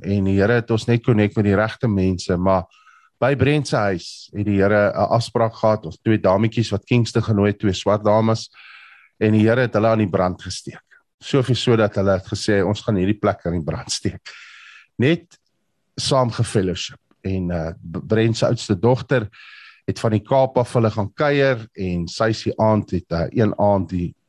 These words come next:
laaste aand voor ons gery het, ek dink was dit, is sy gedoop, het hy, het hy die voorreg gehad om haar in die swembad te doop. Ehm, ja,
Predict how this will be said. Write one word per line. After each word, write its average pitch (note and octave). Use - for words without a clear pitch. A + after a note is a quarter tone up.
laaste B2+
aand F#2+
voor F#2+
ons F2+
gery E2
het, -
ek A2
dink -
was -
dit, -
is -
sy A2
gedoop, A2
het D#2+
hy, F2
het -
hy F#2
die F#2
voorreg G2+
gehad F#2
om F2+
haar F2+
in F2+
die -
swembad F#2
te F2+
doop. F2
Ehm, G#2+
ja, C3